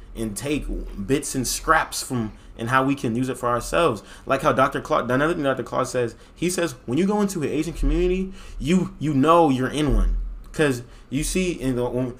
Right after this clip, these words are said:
when, when you go to a Chinatown, you see the big structure that lets you know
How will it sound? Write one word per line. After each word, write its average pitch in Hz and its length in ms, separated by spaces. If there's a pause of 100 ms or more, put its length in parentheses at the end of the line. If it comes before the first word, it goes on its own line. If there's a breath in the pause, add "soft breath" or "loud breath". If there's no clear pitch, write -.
(140 loud breath)
when, 127 220
when 131 100
you 156 80
go 170 100
to 165 160
a 135 40
Chinatown, 139 640 (280 loud breath)
you 151 100
see 196 220
the 180 100
big 175 220
structure 143 640 (360)
that 131 200
lets 160 200
you 180 80
know 160 400